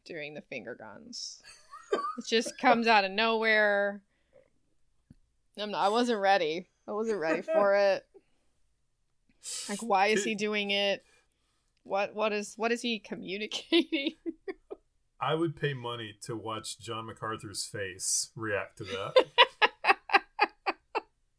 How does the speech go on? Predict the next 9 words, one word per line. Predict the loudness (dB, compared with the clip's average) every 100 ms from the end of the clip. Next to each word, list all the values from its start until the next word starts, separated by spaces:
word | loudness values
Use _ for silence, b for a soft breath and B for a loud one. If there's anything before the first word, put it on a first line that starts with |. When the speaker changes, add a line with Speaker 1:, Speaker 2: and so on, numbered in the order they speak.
| _ _ _ _ _ _ _ _ _ _ _ _ -16 B B B
Speaker 1:
<laughs> | B B B -6 -4 0
Speaker 2:
John | 2 2
MacArthur | 2 2 0
reacting | -2 0 0 -2 -8
to | -10
Carmen | -6 -4 -4 -6
giving | -8 -8 -10
the | -12
finger | -8 -8 -8